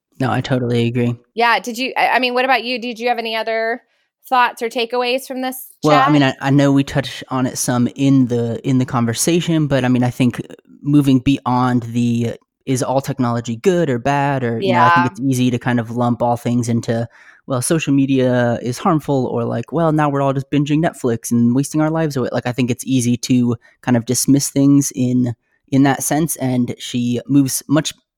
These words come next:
Speaker 1: much further beyond that and says, "Look, these things are here. They're probably around to stay." And if
Speaker 2: Yeah.
Speaker 1: that's the case, then can we use them as tools for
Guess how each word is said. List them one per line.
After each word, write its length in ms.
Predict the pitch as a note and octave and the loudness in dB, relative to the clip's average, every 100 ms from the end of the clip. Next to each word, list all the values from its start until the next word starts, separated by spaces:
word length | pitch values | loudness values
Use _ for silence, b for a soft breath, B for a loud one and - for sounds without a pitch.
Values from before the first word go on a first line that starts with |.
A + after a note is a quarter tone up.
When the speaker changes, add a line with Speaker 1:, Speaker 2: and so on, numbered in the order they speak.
| - | -4
Speaker 1:
much 180 | D3 - | -4 -4
further 220 | C#3+ C3 | -2 -2
beyond 420 | B2+ - A#2+ A#2+ | -2 -2 -2 -2
that 260 | - A#2 - | -4 -6 -4
and 120 | A#2 | -4
says, 200 | A#2+ A2+ | -4 -2
"Look, 200 | B2+ - | -4 -4
these 180 | B2 - | -6 -4
things 240 | D#3 D#3 | -4 -2
are 60 | D3 | -2
here. 480 | - B2+ A#2+ A#2 - b b - | -4 -4 -2 -4 -8 b b -10
They're 140 | B2 | -8
probably 280 | A2+ D3 D#3 | -4 0 0
around 280 | C3+ B2+ B2 | 0 0 -2
to 60 | A#2+ | -2
stay." 460 | - A#2+ A#2 A#2 - _ _ _ G3+ | -6 -4 -2 -4 -6 _ _ _ -2
And 200 | A#3+ F#3+ | 0 2
if 60 | |
Speaker 2:
Yeah. 140 | F#3+ F3+ | 2 2
Speaker 1:
that's 240 | F3 - | 0 -2
the 80 | - | -8
case, 420 | - G3 D3 - | -2 0 0 -2
then 360 | C3+ B2 B2 B2 b b | 0 2 2 0 b b
can 160 | C#3+ C#3 | 2 4
we 80 | B2 | 4
use 240 | B2+ B2+ | 2 2
them 160 | A#2+ A#2 | 0 -2
as 160 | - | -2
tools 400 | - C3 B2 B2 | -4 -2 -2 -2
for 480 | - A#2+ A#2+ A2+ A#2+ | -6 -4 -2 -2 -4